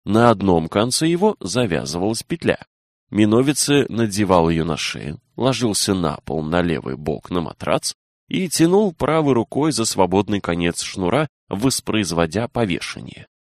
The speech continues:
Даже слабое затягивание петли вызывало соответствующее явление.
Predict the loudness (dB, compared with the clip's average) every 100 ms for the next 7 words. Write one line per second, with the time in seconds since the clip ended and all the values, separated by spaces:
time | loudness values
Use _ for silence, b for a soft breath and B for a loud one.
0 | _ _ -12 -2 -2 -2 -4 -2 0 2
1 | 2 2 2 -2 -2 -4 0 0 2 2
2 | 0 -2 -4 -4 -2 -4 -2 0 2 2
3 | 0 -2 -4 -4 -6 -6 -8 -6 -6 -4
4 | -4 -2 -2 -2 -4 -8 -20